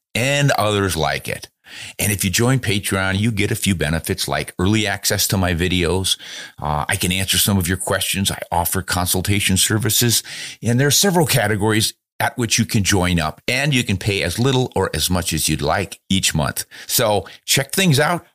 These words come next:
All right, this is Ben. Ben asks, "If you were going to start a gun collection of only American-made rifles in American calibers," yeah, that's narrowing it down, nice collection,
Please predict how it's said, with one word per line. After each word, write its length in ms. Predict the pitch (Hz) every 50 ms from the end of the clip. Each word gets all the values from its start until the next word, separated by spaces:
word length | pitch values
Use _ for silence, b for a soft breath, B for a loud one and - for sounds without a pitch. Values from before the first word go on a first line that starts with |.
| _
All 160 | - 113 113 107
right, 240 | 101 98 92 87
this 180 | 82 117 113 -
is 160 | 117 107 87
Ben. 480 | 78 69 - 107 104 104 101 90 90 87
Ben 180 | 98 101 101
asks, 440 | 104 104 101 98 - - - - -
"If 180 | 92 - - 127
you 120 | 170 247
were 100 | 311 311
going 180 | 185 170 151 131
to 80 | 113
start 320 | 104 - - 131 113 101 92
a 80 | 90
gun 440 | 78 73 73 71 139 147 156 151 135
collection 500 | 113 - 98 85 73 - - - - 65
of 120 | 78 80 90
only 440 | 104 117 135 165 180 175 175 175
American-made 840 | 165 156 147 139 147 147 147 143 127 - 135 113 110 104 101 95 80
rifles 720 | 90 101 113 131 131 - - 71 60 50 - - - - -
in 200 | - 107 123 185
American 560 | 202 190 185 190 180 165 156 143 - 120 107 101
calibers," 680 | - - 127 127 123 104 90 80 82 85 92 101 98
yeah, 160 | - - - - -
that's 220 | - - - -
narrowing 460 | 113 95 87 85 80 78 71 71 73
it 160 | 71 71 -
down, 300 | - 78 67 76 107 131
nice 240 | 110 85 80 76 -
collection, 540 | - - 76 69 69 73 - - - 170 175